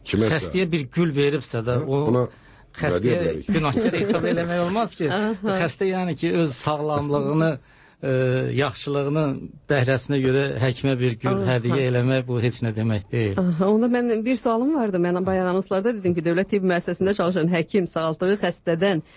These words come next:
Speaker 3: qiymətli hədiyyə götürə bilərmi?
Speaker 2: Qiymətli
Speaker 3: Bu sualı
Speaker 2: hədiyyə
Speaker 3: bəlkə indi verim sizə.
Speaker 2: <laughs> Qiymətli hədiyyə götürə bilməz.
Speaker 3: <laughs> Aha.
Speaker 2: Yəni ki, e, əgər xəstə gətirib, e, gəlibsə də öz, e,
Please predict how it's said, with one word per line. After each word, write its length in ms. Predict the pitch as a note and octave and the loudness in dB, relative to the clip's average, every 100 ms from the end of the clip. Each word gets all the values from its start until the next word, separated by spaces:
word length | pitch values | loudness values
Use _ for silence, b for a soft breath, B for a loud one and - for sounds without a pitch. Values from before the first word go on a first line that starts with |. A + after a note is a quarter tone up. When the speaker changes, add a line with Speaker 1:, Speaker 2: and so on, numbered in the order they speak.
| B B | B B
Speaker 3:
qiymətli 460 | F#3 F#3+ F3+ G#3 | 2 2 2 0
hədiyyə 320 | F#3+ E3+ G#3 | 0 2 0
götürə 320 | F3+ E3+ F3+ F#3 | 0 -2 0 0
bilərmi? 640 | D#3+ D#3+ F3+ G3 D#3 D#3 - b b b _ | 0 2 2 0 -4 -10 -12 b b b _
Speaker 2:
Qiymətli 340 | - B2+ C3 | 0 2 4
Speaker 3:
Bu 100 | A#3 | 2
sualı 360 | D3+ G#3 F#3 A3 | 2 0 0 0
Speaker 2:
hədiyyə 60 | |
Speaker 3:
bəlkə 220 | A#3 C#4 C4 | -2 0 0
indi 220 | B3 B3+ | 2 2
verim 220 | F#4 C4 A3+ | 2 0 -4
sizə. 260 | G#3+ G3 C4+ - E4+ | -2 -2 -2 -2 -4
Speaker 2:
<laughs> 260 | - D#3+ - | -4 -6 -2
Qiymətli 420 | F#3 F3+ D#3+ D#3+ | 0 0 0 0
hədiyyə 300 | F3+ D3+ D#3+ | 0 0 0
götürə 420 | D#3+ C#3+ D#4 D#3 | 2 2 2 2
bilməz. 680 | C3+ C3+ C3 C3+ C3+ E3+ F3 G#3 G3+ | 2 0 2 0 0 -2 -4 -4 -4
Speaker 3:
<laughs> 160 | - | -4
Aha. 140 | D3+ E3 | -2 0
Speaker 2:
Yəni 240 | C4 G3 E3 | 0 0 -2
ki, 160 | F3 G3+ D#3+ B B | 0 -2 -2 B B
e, 160 | - D#3 D3+ D3 D#3 | -2 2 2 2 0
əgər 320 | F3 D#3+ D#3+ C#3+ | -2 0 0 0
xəstə 400 | - C3+ - E3 | -2 -4 0 0
gətirib, 480 | C#3 C3+ C3+ C#3 C#3 | 2 0 2 -2 0
e, 200 | B2+ B2 A#2+ A#2+ B2 B2 | 2 2 2 2 0 0
gəlibsə 560 | C3 B2 B2+ B2 B2+ | 0 2 0 0 -2
də 160 | A2+ A#2 A#2+ | 0 0 2
öz, 240 | C3 A2+ - B B | 0 0 -6 B B
e, 160 | B B2+ | B 2